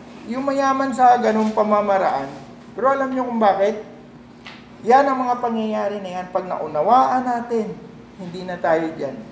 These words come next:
Wala na tayo dyan. Yan ang sinasabing naligtas na tayo sa ganung gawain. Isa yan sa pagkaligtas natin dito sa sanlibutan. Kaya nga sabi natin kanina eh, di ba? Kailangan din natin maligtas. Kaya nga dito sa bagyo na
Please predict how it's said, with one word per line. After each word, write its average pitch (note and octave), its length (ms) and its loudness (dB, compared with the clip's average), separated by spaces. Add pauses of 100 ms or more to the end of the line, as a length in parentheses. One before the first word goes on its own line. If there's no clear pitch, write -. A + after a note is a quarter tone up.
(540)
Wala D3+ 160 -2
na D3+ 160 -8
tayo C#3+ 160 0
dyan. C#3 400 -10
Yan A3+ 240 2
ang G#3 80 -2
sinasabing F3 640 0 (720)
naligtas F#3+ 560 0
na - 160 -6
tayo E3 320 0
sa F3+ 80 -6
ganung D3+ 320 -6
gawain. C3 480 -6 (880)
Isa G3+ 240 0
yan E3 240 2
sa - 80 -10
pagkaligtas D#3 640 -4
natin C#3+ 480 -6
dito D#3+ 320 -6
sa - 80 -10
sanlibutan. C3+ 640 -8 (320)
Kaya F#3 160 6
nga F#3 100 2
sabi F3+ 300 0
natin F3 240 -4
kanina E3+ 400 -8
eh, D#3+ 160 -8 (240)
di D3+ 80 -8
ba? D3+ 320 2 (400)
Kailangan C#4 480 2
din B3 160 -6
natin A#3 320 -2
maligtas. G3+ 640 -4
Kaya C#3+ 240 0
nga C#3+ 160 0
dito D3+ 240 -8
sa D#3+ 160 2
bagyo D#3+ 400 -2
na D#3+ 320 -4